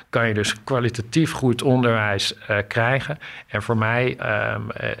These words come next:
ideaal, want je krijgt veel, eh, ook korte video's erbij. Dus voor mij, eh, eh, werkt dat heel, heel lekker.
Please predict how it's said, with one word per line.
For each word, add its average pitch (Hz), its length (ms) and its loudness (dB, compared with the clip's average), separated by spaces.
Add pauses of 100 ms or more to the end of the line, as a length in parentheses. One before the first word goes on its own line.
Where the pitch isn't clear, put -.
(200)
ideaal, 113 600 2
want 110 180 0
je - 60 -6
krijgt 110 240 -4
veel, 120 380 2 (400)
eh, 107 220 -2
ook 107 100 -2 (100)
korte 139 300 0
video's 120 640 2
erbij. 98 400 0
Dus 101 160 -2
voor 113 140 -2
mij, 107 240 0 (180)
eh, 117 280 -6
eh, - 120 -8
werkt 110 240 0
dat 104 140 -6
heel, 113 360 2
heel 117 300 4
lekker. 110 360 0